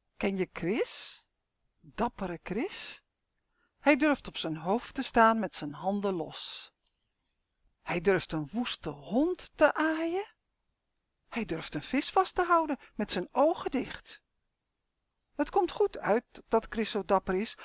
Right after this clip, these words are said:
want hij moet iets engs doen. Hij moet vannacht op zolder slapen, helemaal alleen, want oma komt logeren en oma slaapt in Chris zijn kamer. "Durf je dat wel?"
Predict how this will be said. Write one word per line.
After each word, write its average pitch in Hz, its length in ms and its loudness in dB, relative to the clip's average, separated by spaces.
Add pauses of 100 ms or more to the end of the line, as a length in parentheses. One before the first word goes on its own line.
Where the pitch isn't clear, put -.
(120)
want 180 180 -4
hij 175 160 -6
moet 185 220 -6
iets - 260 -10 (140)
engs 208 460 -2
doen. 160 420 -12 (680)
Hij 175 160 -6
moet 254 320 2
vannacht 202 500 -6
op 262 200 -6
zolder 349 560 2
slapen, 160 580 -4 (340)
helemaal 233 680 8
alleen, 190 460 4 (460)
want 294 200 6
oma 320 260 6
komt 156 300 -2
logeren 165 560 0
en 226 140 0
oma 220 320 4
slaapt 196 420 4
in 160 200 -4
Chris 220 240 -2
zijn - 180 -10
kamer. 208 500 -4 (1300)
"Durf 285 280 0
je 381 100 4
dat 359 160 2
wel?" 180 380 0